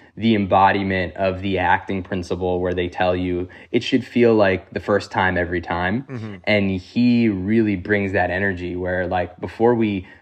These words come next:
Speaker 1: got into the season, he, he had messaged me and he was like, "Man, I'm feeling nervous." And I'm like, "Oh, haha, like, this is kind of, like, some, you know,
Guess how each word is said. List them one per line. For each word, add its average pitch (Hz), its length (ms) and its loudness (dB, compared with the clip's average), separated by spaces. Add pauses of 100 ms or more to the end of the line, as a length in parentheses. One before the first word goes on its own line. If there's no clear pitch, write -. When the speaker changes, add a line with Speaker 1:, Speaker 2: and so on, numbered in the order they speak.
(160)
Speaker 1:
got 101 240 6
into 101 200 0
the 87 160 -4
season, 98 720 -2 (200)
he, 98 280 -4
he 104 160 -2
had 92 120 2
messaged 95 360 -4
me 92 160 -2
and 90 80 -4
he 92 80 -2
was 87 160 -4
like, 87 400 -2 (280)
"Man, 95 240 0
I'm 95 100 -2
feeling 95 340 0
nervous." 98 560 2 (100)
And 95 120 -2
I'm 95 160 -2
like, 90 260 -4
"Oh, 101 280 4
haha, 92 440 0
like, 90 180 -4
this 95 160 -6
is 92 100 -4
kind 95 200 -4
of, 85 80 -4
like, 90 260 -2
some, 90 380 -6 (280)
you 95 100 -2
know, 85 300 0